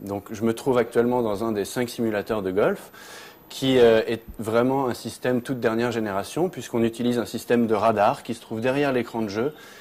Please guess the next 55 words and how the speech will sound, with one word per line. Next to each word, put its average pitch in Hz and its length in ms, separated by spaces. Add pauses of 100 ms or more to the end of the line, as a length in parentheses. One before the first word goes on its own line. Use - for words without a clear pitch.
(220)
et - 100
qui, - 180
pour 117 160
la 104 80
première 123 360
fois, 160 200
va 127 140
analyser 117 720
le 113 100
vol 131 240
de 131 80
la 120 140
balle. 85 300
C'est 107 100
ça - 180
qui - 100
est 107 40
tout - 240
à 117 80
fait 117 160
nouveau 117 280
en 107 60
termes 113 220
de 101 80
simulation 101 560
de 90 80
golf, 120 460
puisqu'on 113 300
avait 110 280
jusqu'à 107 320
aujourd'hui 104 480
des 113 100
systèmes 120 480
qui 113 100
analysaient 101 480
le 104 80
passage 107 400
de 101 60
la 95 100
tête 98 220
de 98 80
club 110 400
avec 95 260
des 95 120
capteurs. 104 480 (260)
Ici, 156 240
c'est 160 140
l'inverse. 120 520 (440)
Le 117 100
radar 123 380
ne 123 100
voit 117 460
que 143 80
la 127 140
balle. 90 280